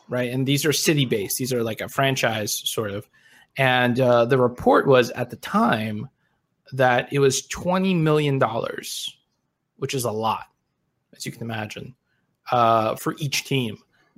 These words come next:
And Blizzard has come out and basically said, "No, no, no, no, uh, that's not <laughs> true." Um,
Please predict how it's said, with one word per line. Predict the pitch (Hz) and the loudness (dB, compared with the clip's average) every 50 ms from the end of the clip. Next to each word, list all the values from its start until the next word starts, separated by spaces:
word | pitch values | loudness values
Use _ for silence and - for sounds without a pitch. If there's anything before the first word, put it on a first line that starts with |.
| _ _ - | _ _ -2
And | 135 135 127 127 127 127 123 | 0 2 2 2 0 -2 -2
Blizzard | 123 139 131 170 208 202 202 214 170 | -4 0 2 2 2 2 2 0 0
has | 151 143 151 143 - | 0 0 -2 -2 -2
come | - - 156 139 | -4 -2 0 2
out | 127 123 123 127 - | 4 4 2 2 0
and | - 123 | -4 -6
basically | 117 120 120 120 - - 127 | -4 -4 -4 -4 -6 -6 -6
said, | 120 - 131 120 117 | -2 -2 -2 0 0
"No, | 123 131 135 135 | 0 0 0 2
no, | 135 131 127 | 2 0 0
no, | 123 117 117 | 0 0 2
no, | 120 135 151 156 151 143 143 143 143 143 143 - - _ _ _ _ _ _ _ _ _ _ _ - - | 2 4 6 6 6 6 6 4 2 0 -2 -6 -14 _ _ _ _ _ _ _ _ _ _ _ -10 -6
uh, | 117 110 110 113 110 107 107 107 107 98 | -4 -4 -2 -4 -4 -4 -4 -6 -6 -8
that's | 113 113 - - | -8 -8 -6 -4
not | 120 110 - | -4 -2 0
<laughs> | |
true." | - - - - 208 214 185 185 170 170 160 156 147 135 135 - _ _ _ _ _ _ _ _ _ - | 0 2 4 6 6 8 8 8 8 8 8 8 6 4 2 -4 _ _ _ _ _ _ _ _ _ -4
Um, | 120 120 117 117 117 113 113 113 113 110 107 110 107 110 | -2 -2 0 0 0 2 2 0 0 -2 -4 -8 -10 -12